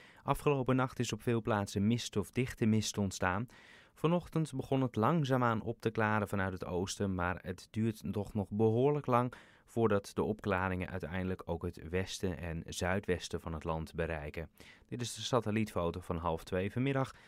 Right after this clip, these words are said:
We zien duidelijk een tweedeling in het land. De oostelijke helft heeft eigenlijk volop zonneschijn. In het westen dus grijs door nevel, mist of lage bewolking.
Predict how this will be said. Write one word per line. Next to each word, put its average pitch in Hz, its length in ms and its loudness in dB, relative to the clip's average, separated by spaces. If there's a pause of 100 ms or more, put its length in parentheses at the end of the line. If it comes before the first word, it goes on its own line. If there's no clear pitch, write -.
(160)
We 101 80 -2
zien 104 200 4
duidelijk 90 400 2
een 80 120 -4
tweedeling 135 600 4
in 113 80 4
het 104 100 0
land. 95 340 0
De - 80 -8
oostelijke 156 500 0
helft 107 340 0
heeft 92 160 -8
eigenlijk 85 380 -6
volop 90 320 -2
zonneschijn. 95 640 0 (320)
In 85 120 -8
het 82 120 -4
westen 80 360 -4
dus 76 200 -6
grijs 80 720 -8
door 78 240 -2
nevel, 78 540 -4
mist - 300 -8
of - 160 -12
lage 76 340 -8
bewolking. 80 580 -2